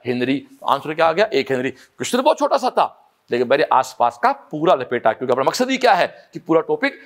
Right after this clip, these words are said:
इस फ़ोर्टी फ़ाइव क्वेश्चन में कवर हो जाए। ओके, thank you। दोस्तों, अगला कहता, two coils of self induction L one, L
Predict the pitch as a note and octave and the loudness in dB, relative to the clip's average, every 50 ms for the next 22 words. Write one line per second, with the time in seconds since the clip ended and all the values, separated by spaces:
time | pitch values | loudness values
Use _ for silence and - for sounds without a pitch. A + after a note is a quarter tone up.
0 | _ _ _ G3 - - - D#3 D3 D3 - F3+ - D#3 C#3+ C3 - C3 - B2+ | _ _ _ -6 -6 -2 -2 -2 -2 0 -2 -2 0 0 0 0 -2 -6 -6 -4
1 | D3+ F#2+ A2 - A#2 A#2+ A#2 G2+ - F#2+ F2+ G2 G#2 G2+ - _ _ - C#3 - | -4 -4 -2 0 2 2 2 0 -4 -2 0 0 0 -2 -4 _ _ -6 -2 0
2 | - F#3 G3 G#3+ A#3+ B3+ - - _ _ _ _ D3+ D#3+ F3 - - - - A3 | 0 0 2 0 0 -2 -2 -10 _ _ _ _ 0 0 0 0 -2 -2 2 2
3 | D3+ C#3 D3 D#3 - - - C3+ C3 D3 E3+ E3 E3+ E3+ E3+ E3+ - G3 F#3 F#3+ | 4 4 2 0 -6 -6 -8 -6 0 2 0 2 2 0 0 2 2 0 0 0
4 | - G#3 G#3+ G#3 G#3 - F3+ F#3 F#3+ F#3 F#3 - F3 F3+ - - - - F#3 G3 | -4 -4 -4 -4 -2 0 2 2 2 -2 0 0 0 0 0 -4 -2 0 0 0
5 | F#3+ - - D3+ D3 D3+ D#3 - - D#3+ - - B2+ A#2+ A#2 B2+ C3+ C#3 C#3+ B2+ | 0 -6 -8 -4 0 0 -2 -2 -2 -8 -6 0 0 2 2 2 0 2 2 2
6 | C#3+ D#3+ | 2 2